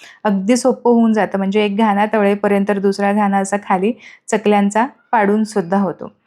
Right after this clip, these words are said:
तर आता नेहमीप्रमाणे चकलीचा असा उंडा मी तयार करून घेतला उभट आणि चकलीच्या साच्यामध्ये भरून घ्यायचा आहे. गच्च दाबून भरायचा, म्हणजे मग एका वेळेस भरपूर चकल्या आपल्याला पाडता येतात.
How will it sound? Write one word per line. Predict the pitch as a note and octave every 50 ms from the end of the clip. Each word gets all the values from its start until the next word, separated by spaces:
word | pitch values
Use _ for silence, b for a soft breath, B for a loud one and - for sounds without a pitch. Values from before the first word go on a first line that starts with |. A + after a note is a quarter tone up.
| b b b b b
तर | -
आता | B3 B3 D4
नेहमीप्रमाणे | D4 D4+ C#4 C#4 C#4 D4 D#4 D4+ C#4+ C4+ A#3+ A3 G#3 G3 F#3+ F#3 F#3 F#3 F#3
चकलीचा | - - A3 G#3 G#3 G#3 G#3+ G#3+ G#3+ - A#3+
असा | A3+ A3 - A3+
उंडा | G#3+ G3+ G3 G3 G3+
मी | G#3 A3 A3+
तयार | A3+ A3+ F#3+ F3+ F#3
करून | F#3 - G3 F#3+ F#3+ F#3+ F#3+ G3 F#3+
घेतला | G3 F#3+ F#3+ F#3+ F#3 F3+
उभट | F3 E3+ E3+ - F3 F3 -
आणि | - F#3+ F#3+ G3
चकलीच्या | G3+ - G3 - F#3 F#3+ F#3+ - A3+ A3+
साच्यामध्ये | - A#3+ G3+ F#3 - G3+ G3+ G3+ G#3 G3+ F#3+ F#3+ A3+ A#3 B B B B B B -
भरून | G#3+ A#3 A#3+ B3 B3+ B3+ B3+ B3+
घ्यायचा | A#3 A#3 G#3+ F#3 F#3 - - F3+
आहे. | F3 F3 F3 E3+ F#3
गच्च | F#3+ A3+ G#3+ - - -
दाबून | C#4+ C#4 C4+ B3 A3+ G#3 A#3+ A#3 A#3+
भरायचा, | A#3+ A#3 A3+ A3 G#3+ G3+ G#3 G#3+ C4
म्हणजे | C#4+ C4+ B3 G#3 G3+ G#3
मग | G3+ A3 G#3+
एका | F#3+ F3 - G3
वेळेस | F#3+ G3+ A3 G#3+ G#3+
भरपूर | G#3 A3 G3+ G3 - G#3 A3
चकल्या | A3 - G3+ G3+ F#3 F#3 F3+
आपल्याला | F3+ - F3+ F#3+ A#3+
पाडता | A#3 - G3+ E3+ - - E3+
येतात. | E3 E3 - - -